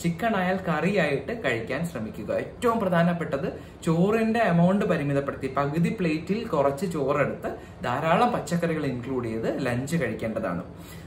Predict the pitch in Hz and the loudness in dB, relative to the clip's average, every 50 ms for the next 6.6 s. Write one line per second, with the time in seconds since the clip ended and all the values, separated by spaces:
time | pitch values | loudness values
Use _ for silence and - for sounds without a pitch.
0 | - - 208 214 214 214 208 214 226 254 285 269 226 226 220 226 226 202 180 185 | -2 2 2 4 4 6 6 6 8 8 8 6 6 4 2 2 2 4 4 4
1 | 190 175 233 214 190 185 175 147 139 135 135 135 127 127 120 - - - 131 120 | 4 4 4 4 4 4 4 2 2 2 2 0 0 0 0 -2 -4 -4 -4 -4
2 | 117 117 - 147 151 156 185 185 180 170 170 165 160 139 135 143 143 - - 165 | -4 -6 -6 -2 0 2 2 4 4 4 4 4 4 4 4 2 0 -2 -2 -2
3 | 151 160 165 147 123 127 131 131 135 143 147 - 139 117 113 113 117 147 170 - | -4 -2 -2 -4 -4 -2 -2 -2 -2 -4 -4 -4 -4 -4 -2 -2 -2 -2 -2 0
4 | 156 131 123 127 131 135 135 151 156 135 135 127 127 139 - - - 151 143 151 | 0 2 2 4 4 4 2 2 0 0 0 0 0 0 0 0 2 2 2 2
5 | 165 160 156 - 160 156 156 156 156 175 - - 175 139 131 139 139 156 151 147 | 2 0 -2 -4 -4 -4 -4 -2 -4 -2 -2 0 2 2 4 2 2 0 -2 -2
6 | 139 139 143 135 131 127 123 123 127 151 175 | -2 -2 -2 -2 -4 -4 -4 -4 -4 -4 -4